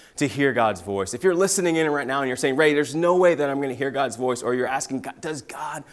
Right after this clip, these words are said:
truly speak?" I want you to know that God speaks, and we just have to learn, uh, to listen. So how do we learn to hear the voice of God?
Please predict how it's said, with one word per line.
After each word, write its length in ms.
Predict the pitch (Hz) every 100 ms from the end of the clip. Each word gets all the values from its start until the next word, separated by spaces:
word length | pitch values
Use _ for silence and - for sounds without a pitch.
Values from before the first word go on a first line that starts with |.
| - - -
truly 500 | - 175 175 180 175
speak?" 400 | - - 120 -
I 140 | 117
want 260 | 127 160 151
you 80 | 151
to 60 |
know 160 | 131 113
that 240 | 104 -
God 360 | - - - 165
speaks, 540 | - - 107 104 - - - - _ _
and 180 | 120 110
we 200 | 120 131
just 200 | 135 131
have 240 | 107 104
to 80 | -
learn, 500 | 101 95 92 92 90 - _ _ _ _
uh, 60 | 87 - -
to 120 | 104
listen. 420 | 113 110 92 - - _ _ _ _ _ _
So 140 | -
how 240 | 127 156 175
do 80 |
we 160 | 190 202
learn 400 | 160 127 117 110
to 60 | 104
hear 420 | - 120 110 107
the 100 | 98
voice 320 | 95 95 -
of 140 | 92
God? 360 | - 92 95 -